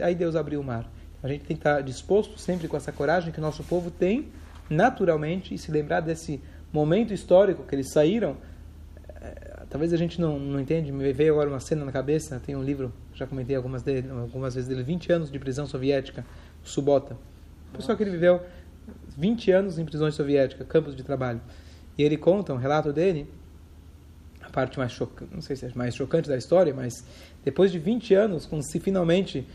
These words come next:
ele foi acusado e sentenciado por dez, quando tava quase acabando dez,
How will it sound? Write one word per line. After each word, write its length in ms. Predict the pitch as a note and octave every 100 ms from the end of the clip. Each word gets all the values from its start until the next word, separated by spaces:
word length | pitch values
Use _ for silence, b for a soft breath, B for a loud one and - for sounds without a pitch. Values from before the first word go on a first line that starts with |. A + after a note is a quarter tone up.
| B -
ele 100 | D3
foi 120 | E3+
acusado 540 | E3 E3+ D#3+ E3 G3 G3
e 260 | D#3+ D#3 -
sentenciado 600 | - E3 D#3+ E3 F3 E3
por 140 | E3 F3
dez, 300 | D#3+ C3+ B2+
quando 160 | D#3
tava 160 | D#3 D3+
quase 260 | - F#3+ F3+
acabando 460 | E3+ D#3 E3 E3
dez, 480 | D#3 D#3+ G#3 G#3+